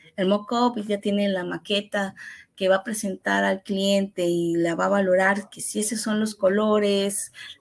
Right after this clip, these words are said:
se entendió la idea, si en este caso es lo que quiere que refleje la página, ya sea una página, por ejemplo, una landing page,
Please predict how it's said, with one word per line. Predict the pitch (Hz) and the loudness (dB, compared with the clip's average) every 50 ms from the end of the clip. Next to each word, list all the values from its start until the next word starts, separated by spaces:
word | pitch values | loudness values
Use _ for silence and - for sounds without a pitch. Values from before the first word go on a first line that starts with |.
| _ | _
se | - - - 175 | -14 -6 -2 -2
entendió | 170 170 - 180 170 170 185 185 | -2 -2 -2 -2 0 2 2 2
la | 185 180 | 4 2
idea, | 170 175 175 196 208 220 220 220 214 208 208 208 208 202 202 202 202 | 0 0 0 2 2 4 4 4 4 4 2 2 2 0 -2 -2 -4
si | - - 185 | -6 -6 -4
en | 180 185 190 | -4 -4 -4
este | 190 - - 185 226 | -4 -6 -8 -10 -4
caso | - 185 185 - 196 | -2 -2 0 0 0
es | 196 202 | 0 0
lo | 196 190 | 0 -2
que | - - - _ | -4 -8 -14 _
quiere | - 214 202 208 208 202 202 202 202 | 0 2 4 4 4 4 2 -2 -2
que | - - 185 | -4 -4 -2
refleje | 170 170 165 - - 185 196 202 202 - 185 175 | -2 -2 -4 -4 0 0 0 0 0 -2 -2 -2
la | 160 151 - - | -2 -2 -4 0
página, | - 220 220 226 220 - - 196 185 180 180 185 - - - - - - - - _ _ _ _ _ _ _ _ _ - - _ _ _ _ _ _ 170 156 151 - - 175 - - - | 4 4 4 4 4 -2 -6 -6 -6 -4 -6 -8 -8 -12 -18 -20 -20 -20 -20 -20 _ _ _ _ _ _ _ _ _ -20 -20 _ _ _ _ _ _ -16 -14 -14 -14 -14 -14 -16 -14 -10
ya | - 233 226 262 247 | -2 2 4 4 4
sea | 247 - 254 240 254 | 4 4 6 6 6
una | 262 262 240 233 214 - _ | 8 6 6 4 2 -2 _
página, | - 196 196 196 - - 226 214 202 190 190 - - | 0 0 0 0 -2 -2 -2 0 0 0 -2 -2 -2
por | 180 170 165 | -4 -4 -4
ejemplo, | 160 - - 175 175 180 175 - 180 165 156 156 | -4 -4 -6 -6 -6 -6 -6 -4 0 2 2 2
una | 170 185 180 175 | 2 2 0 0
landing | 170 170 170 170 165 156 165 165 | 0 0 0 0 0 -2 -2 -4
page, | - - 190 190 196 196 190 190 190 - - | 0 2 4 4 6 4 2 0 -2 -4 -8